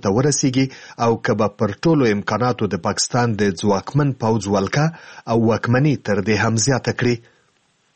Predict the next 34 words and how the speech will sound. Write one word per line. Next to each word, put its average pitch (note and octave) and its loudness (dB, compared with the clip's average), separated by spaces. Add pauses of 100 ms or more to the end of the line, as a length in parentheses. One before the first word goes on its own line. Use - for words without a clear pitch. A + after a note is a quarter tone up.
(200)
په D3+ 4
پاکستان D3 -2
کې A#2 -2
کووید A#2+ 2
نولس D3 2 (140)
ناروغۍ G#2 0
څه - -4
کم C#3 0
پنځه B2+ 0
سوه G2 2
کسان G#2 -2
وژلي A2+ 2
دي، A#2+ 2 (420)
خو B2 0 (240)
اغیز C3 2
یې G#2+ 0
پر G#2 0 (100)
میلیونونو A#2 2 (140)
کاري A2+ 2
فرصتونو A2 0 (200)
او C3+ 2 (140)
کوچنیو B2+ 0 (140)
بزنسونو G#2 0 (380)
تر G#2 0
دې G#2+ 2
هم A#2 0
زیات A#2+ 0
دی. A#2 2 (420)
د C#3+ 2
پانګونو D3 2 (160)
او C3 2
اقتصادي - -2 (120)
چارو A2+ 0
شنونکي B2+ 2